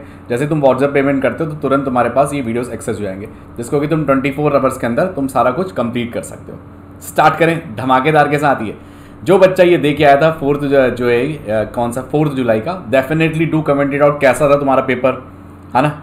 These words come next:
Easy था, moderate था, टफ था, कौन सी शिफ्ट के थे ये? और previous वाले बच्चे भी जो देख रहे हैं तो उनका कैसा गया रहा paper, definitely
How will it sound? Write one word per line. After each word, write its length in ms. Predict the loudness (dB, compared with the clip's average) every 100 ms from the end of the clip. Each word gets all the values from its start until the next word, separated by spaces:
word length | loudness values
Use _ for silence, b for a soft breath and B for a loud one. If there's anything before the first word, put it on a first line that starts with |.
| -6
Easy 260 | -4 -2 0
था, 380 | 2 4 4
moderate 480 | 4 2 2 2 2
था, 260 | 2 4 2
टफ 300 | 4 2 2 0
था, 120 | 0
कौन 220 | 4 2
सी 120 | 2
शिफ्ट 240 | -2 -4 -2
के 100 | -4
थे 120 | -4
ये? 180 | -8 -12 -18 B B -6
और 60 | -4
previous 400 | 2 2 2 4
वाले 180 | 4 4
बच्चे 240 | 2 0
भी 100 | 0
जो 80 | 0
देख 240 | 0 0
रहे 140 | 0 0
हैं 220 | -2 -10
तो 60 | -6
उनका 220 | 0 0
कैसा 280 | 2 2 2
गया 160 | 2 2
रहा 100 | 2
paper, 340 | 2 0 2
definitely 560 | 0 0 -2 -2 -2